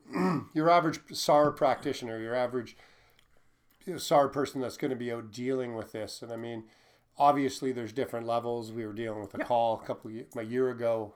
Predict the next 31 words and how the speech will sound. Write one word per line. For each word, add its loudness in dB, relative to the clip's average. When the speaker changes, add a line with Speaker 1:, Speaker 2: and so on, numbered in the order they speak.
Speaker 1:
up -6
north -2
of -8
us, -2
helicopter -4
call, -2
where -4
there 0
was -2
an 0
A 0
L 4
S 4
paramedic -2
that -8
managed -6
to -16
do -6
pain -8
management -2
overnight -8
for -12
a -10
Speaker 2:
Oh, -
yeah, -14
Speaker 1:
compound 2
Speaker 2:
yeah, -2
yeah, 0
that 0
Speaker 1:
femur. 0
Speaker 2:
one. -10